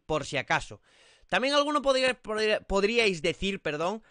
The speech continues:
eh, "Oye, pues para haber traído un por si acaso, quédate con Saponjic". Eh, Simeone no quiere a Saponjic, ¿vale? Simeone no quiere a Saponjic principalmente porque a Saponjic se lo metieron obligado por la renovación de Oblak, ¿vale? Esto ya os lo he contado muchas veces. Bien, eh,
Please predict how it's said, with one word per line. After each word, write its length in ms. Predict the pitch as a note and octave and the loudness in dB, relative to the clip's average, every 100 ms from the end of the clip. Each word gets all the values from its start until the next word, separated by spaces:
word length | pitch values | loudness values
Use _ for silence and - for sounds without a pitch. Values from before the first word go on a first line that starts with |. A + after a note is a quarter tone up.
| _ _ _ - | _ _ _ -8
eh, 340 | D#3+ D#3 D3+ - | -2 0 0 0
"Oye, 200 | G#3+ D#3+ | 0 0
pues 220 | C3 A#2+ | -4 -12
para 260 | A#2+ A#2 A#2 | -12 -8 -6
haber 160 | C#3+ | -6
traído 300 | F3+ E3+ F3 | -2 -2 -2
un 60 | E3+ | -2
por 140 | E3+ | -4
si 100 | F3+ | -2
acaso, 340 | E3 G3+ G#3+ - | -2 -2 -2 -2
quédate 340 | F#3+ D#3 C#3+ | -2 -2 -4
con 160 | C#3 A#2+ | -10 -6
Saponjic". 400 | D#3 B2 A2+ - | -8 -8 -14 -14
Eh, 160 | B2 A#2+ | -12 -12
Simeone 340 | C3+ B2 C3+ | -10 -8 -8
no 160 | A#2+ A#2 | -8 -12
quiere 200 | A2 G#2 | -16 -20
a 40 | |
Saponjic, 400 | - - - _ _ _ - | -20 -20 -20 _ _ _ -14
¿vale? 240 | A#2+ E3+ | -10 -10
Simeone 420 | - B2+ C3 D3 C#3 | -10 -10 -6 -6 -6
no 160 | C#3+ | -6
quiere 140 | D#3 D3 | -6 -6
a 20 | |
Saponjic 560 | D#3 D3 E3 F#3 - _ - | -6 -6 -8 -8 -14 _ -14
principalmente 680 | C3+ B2+ C3+ D3 C#3+ D3 D#3 | -12 -8 -4 -2 -4 -8 -8
porque 460 | C#3+ B2+ A#2 A2 _ _ _ _ _ | -10 -10 -12 -14 _ _ _ _ _
a 120 | A#2 | -6
Saponjic 560 | D3 C#3 E3 F3 F#3 - _ _ | -4 -4 -4 -4 -6 -14 _ _
se 200 | - C#3+ | -8 -4
lo 140 | C#3 | -2
metieron 460 | C3 A2+ D3+ E3+ F3 | -4 -2 2 2 0
obligado 680 | C3 A#2+ B2 D#3 F3 F#3 | -4 -4 0 2 2 0
por 160 | C#3 B2+ | -4 -4
la 140 | B2 | -4
renovación 560 | A2+ A#2+ A#2 C#3+ D3 C3+ | -6 -6 -6 -6 -6 -6
de 60 | |
Oblak, 460 | A#2+ A#2+ C3 A#2 _ _ | -6 -4 -4 -6 _ _
¿vale? 180 | A#2 C#3+ | -14 -12
Esto 140 | C#3+ | -10
ya 80 | B2+ | -10
os 60 | B2+ | -8
lo 80 | B2+ | -8
he 20 | |
contado 280 | B2+ C3 B2 | -8 -6 -6
muchas 320 | A#2+ - G2+ | -8 -14 -10
veces. 360 | A2+ A2 - - - - - - | -12 -12 -20 -20 -20 -20 -20 0
Bien, 380 | A3 G3+ C#3+ - | 4 4 0 -2
eh, 400 | F#3 F#3 F3+ | 2 2 2